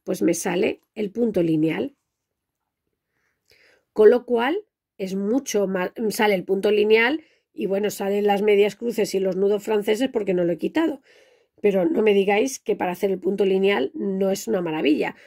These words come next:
porque encima podemos ir marcando, lo que ahora os diré cómo se hace.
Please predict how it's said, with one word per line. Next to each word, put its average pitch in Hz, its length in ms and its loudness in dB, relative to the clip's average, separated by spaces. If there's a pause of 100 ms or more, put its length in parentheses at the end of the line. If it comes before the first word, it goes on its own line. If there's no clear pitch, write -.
(140)
porque 196 220 -2
encima 202 320 0
podemos 208 400 0
ir 170 100 -2
marcando, 180 480 -2
lo 160 160 -2
que 165 80 -6
ahora 165 280 -2
os 170 180 -4
diré 175 240 0
cómo 160 220 -4
se 220 180 -2
hace. - 340 -4